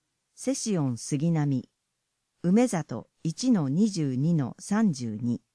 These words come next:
定員、丸一は各七十名程度。申し込み順です。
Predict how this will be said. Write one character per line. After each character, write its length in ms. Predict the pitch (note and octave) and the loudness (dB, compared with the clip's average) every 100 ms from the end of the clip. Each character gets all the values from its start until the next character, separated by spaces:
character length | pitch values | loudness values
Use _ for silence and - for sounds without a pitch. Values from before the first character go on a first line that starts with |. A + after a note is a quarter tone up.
| _ _ _ _ _ _ _ _ _ _ _ - | _ _ _ _ _ _ _ _ _ _ _ -2
定 240 | F3+ G3+ | 2 2
員、 360 | F#3+ F3 D#3 - _ _ _ _ _ _ _ _ _ _ _ | 2 0 -2 -8 _ _ _ _ _ _ _ _ _ _ _
丸 240 | F3+ G3 B3 | -4 0 0
一 320 | A#3 - A#3 | -2 -4 -4
は 220 | D#3+ C#3 _ _ - | -2 -6 _ _ -8
各 340 | A#3+ - C3+ | -6 -6 -4
七 300 | D3 F#3 A3 | -2 0 0
十 200 | A3+ A3 | 0 0
名 220 | G#3+ G3+ | 2 0
程 260 | G3 G3 E3 | -2 -4 -4
度。 220 | A#2 - _ _ _ _ _ _ _ _ F3 | -6 -10 _ _ _ _ _ _ _ _ -4
申 160 | G#3 | -2
し 100 | A3 | -2
込 140 | - G#3 | -2 -2
み 120 | F#3+ | -2
順 220 | F#3 F3 | -2 -4
で 120 | D#3+ | -4
す。 220 | - - | -8 -16